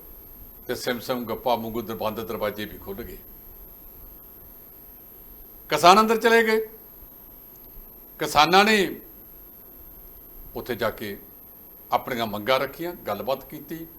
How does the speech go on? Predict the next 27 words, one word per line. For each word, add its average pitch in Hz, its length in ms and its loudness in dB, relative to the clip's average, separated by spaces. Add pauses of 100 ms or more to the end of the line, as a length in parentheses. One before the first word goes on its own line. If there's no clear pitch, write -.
(840)
ਰਾਹੁਲ 220 280 8
ਗਾਂਧੀ 226 220 -2
ਨੇ 226 80 -2
ਭਰੋਸਾ 196 400 0
ਦਿੱਤਾ 175 300 -2
ਕਿ 170 140 -4
ਤੁਹਾਡਾ 156 240 -2
ਐਮ 139 240 0
ਐਸ 151 200 -2
ਪੀ 156 160 -12
ਵਾਲਾ 147 180 2
ਮੁੱਦਾ 131 560 0 (920)
ਮੈਂ 120 140 0
ਸੰਸਦ 120 560 -8
'ਚ 123 280 -14
ਉਠਾਵਾਂਗਾ। 107 600 -2 (2750)
ਉਹਨਾਂ 240 200 6
ਨੇ 269 80 10
ਕਿਹਾ, 214 560 6 (1080)
ਭਾਰਤੀ 180 380 4
ਜਨਤਾ 160 380 -2
ਪਾਰਟੀ 151 520 0
ਵਾਲੇ 143 240 0
ਦੇ 151 160 -6
ਕਈ 160 220 -2
ਜਿਹੜੇ 165 200 -2
ਨਵੇਂ-ਨਵੇਂ 143 680 -2